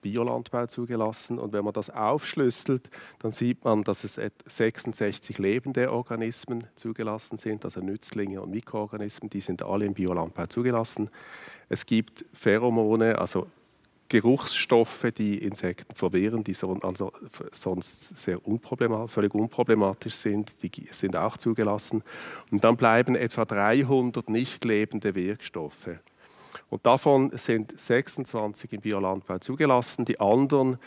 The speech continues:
die wären dann das, was man landläufig als chemisch-synthetische Pestizide be-, bezeichnen würde, so umgangssprachlich.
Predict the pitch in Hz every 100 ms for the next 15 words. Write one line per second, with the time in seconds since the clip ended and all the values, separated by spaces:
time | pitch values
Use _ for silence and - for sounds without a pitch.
0 | - _ - 104 101 107 113 107 101 101
1 | 98 117 - 117 - 104 98 90 107 110
2 | 101 98 - 104 - 95 90 - - _
3 | _ - 110 107 113 - 104 104 98 98
4 | - 101 98 - 95 92 - - 90 87
5 | - 90 82 - - - - 80 87 98
6 | 90 90 78 - - - - 92 101 101
7 | 92 104 - 73 80 - 85 -